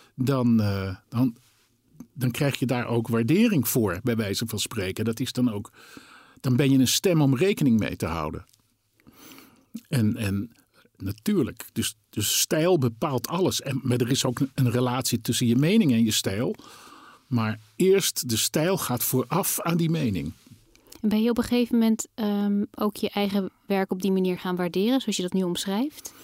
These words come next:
Speaker 1: Nou, eh, eh, nee, ik heb een hele, eh, ik heb heel weinig waardering voor mijn eigen, <laughs> voor mijn eigen werk. <laughs> Nee.
Speaker 2: Maar je vraagt die
Speaker 1: Nee.
Speaker 2: waardering wel van de ander.
Speaker 1: Nou ja, ik hoop dat ze het interessant vinden. Kijk, een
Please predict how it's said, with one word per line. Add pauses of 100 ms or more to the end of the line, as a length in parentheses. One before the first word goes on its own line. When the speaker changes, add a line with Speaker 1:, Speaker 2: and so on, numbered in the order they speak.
(320)
Speaker 1:
Nou, (260)
eh,
eh,
nee,
ik
heb
een
hele, (1080)
eh, (340)
ik
heb
heel
weinig
waardering
voor
mijn
eigen, (140)
<laughs>
voor
mijn
eigen
werk. (220)
<laughs> (640)
Nee.
Speaker 2:
Maar
je
vraagt
die
Speaker 1:
Nee.
Speaker 2:
waardering
wel
van
de
ander. (420)
Speaker 1:
Nou
ja,
ik
hoop
dat
ze
het
interessant
vinden.
Kijk,
een